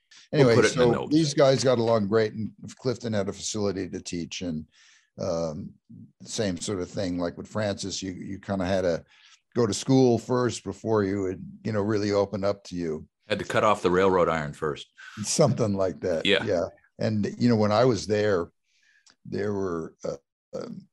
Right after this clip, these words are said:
Speaker 2: some people who had quite a bit of experience. One guy was a colonel in the, in the Army, and Clifton kind of gave him this poking, testing,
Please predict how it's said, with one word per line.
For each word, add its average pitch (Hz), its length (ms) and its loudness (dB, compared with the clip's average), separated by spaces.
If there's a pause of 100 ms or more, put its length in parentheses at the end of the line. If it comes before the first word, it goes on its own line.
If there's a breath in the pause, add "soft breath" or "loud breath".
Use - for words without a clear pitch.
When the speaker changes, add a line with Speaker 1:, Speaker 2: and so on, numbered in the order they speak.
(340)
Speaker 2:
some - 200 -10
people 107 300 -4
who 85 120 -4
had 98 200 0
quite 104 200 2
a - 40 -8
bit 98 140 -4
of 82 80 -6
experience. 92 680 -4
One 95 140 -4
guy 87 180 -2
was 82 240 -8
a 73 80 -10
colonel 101 460 -4
in 80 140 -6
the, 78 180 -12 (220)
in 87 100 -6
the 80 80 -8
Army, 95 520 -2 (380 soft breath)
and 82 300 -8
Clifton 104 500 -2
kind 101 220 -4
of 82 80 -4
gave 95 220 -2
him 87 160 -4
this 80 180 -6
poking, 95 540 -2
testing, 85 880 -4